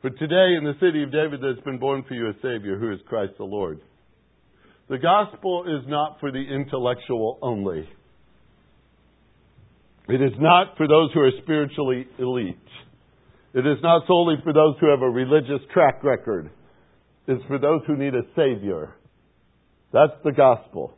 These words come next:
Last time I looked at it, all of us need a Savior. "For all have sinned and fall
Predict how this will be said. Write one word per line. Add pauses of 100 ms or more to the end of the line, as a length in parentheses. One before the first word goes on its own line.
(680)
Last
time
I
looked
at
it, (320)
all
of
us
need
a
Savior. (2000)
"For
all
have
sinned
and
fall